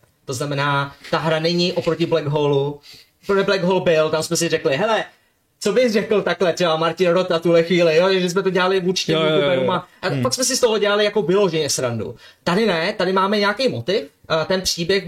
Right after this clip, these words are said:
Speaker 1: musím říct, že jako fakt doufám, že se lidem bude líbit, ne z toho důvodu snad, že je vtipnej, ale jaký různý téma tam, tam,
Speaker 2: Hmm.
Speaker 1: eh, jsme tam
Speaker 2: Hmm,
Speaker 1: dali,
Speaker 2: hmm.
Speaker 1: protože mluvíme tam o depresi, mluvíme tam o tom, co, co jakoby,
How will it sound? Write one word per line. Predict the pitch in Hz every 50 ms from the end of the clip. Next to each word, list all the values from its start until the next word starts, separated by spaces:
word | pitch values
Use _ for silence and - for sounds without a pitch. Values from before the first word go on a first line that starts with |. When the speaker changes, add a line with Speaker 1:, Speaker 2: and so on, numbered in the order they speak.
| 170 175
Speaker 1:
musím | 180 170 170 - 196 196 185
říct, | 156 170 180 170
že | 180 185 180 180 - - - -
jako | - 170 170 175 190 185 185 180 170 - - - _ _ - - - -
fakt | - 196 196 185
doufám, | 151 160 185 175 170 185 175 175 175
že | 175
se | 170 - 185
lidem | 170 170 165 175 170
bude | 165 170 170
líbit, | 175 165 175 175 170 - - -
ne | 180 180 185
z | 185 -
toho | 196 185 185
důvodu | 160 156 147 156 160 165
snad, | 165 - 170 165 147
že | 135 151
je | 151 156 165 135 160 175
vtipnej, | 170 - - 147 - 147 139 127 131 156 160 - - - - - -
ale | 156 165 170 170
jaký | 170 175 165 175 202 190
různý | 175 170 170 185 180
téma | 180 165 165 165 170
tam, | - 175 170 170 170 -
tam, | - 175 - - 170
Speaker 2:
Hmm. | 170 151 135 -
Speaker 1:
eh, | - 160 165 151
jsme | 139 131
tam | 131 131
Speaker 2:
Hmm, | 131 131
Speaker 1:
dali, | 123 123 120
Speaker 2:
hmm. | 117 117
Speaker 1:
protože | - - - 160 - 165 160 160 156 156 - - -
mluvíme | 156 175 180 175 170 180 175 170
tam | 175 175 170
o | 170 160
depresi, | 160 165 - 208 220 214 - 185 175 - - _ -
mluvíme | 160 170 170 175 170 170 160
tam | 160 170 160 165 165
o | 165 160
tom, | - 170 160 160 160 -
co, | - 170 156 156 151 151 - - 165 - 165 156 -
co | - - 160
jakoby, | 156 151 151 156 160 156 143 160 160 156 156 156 156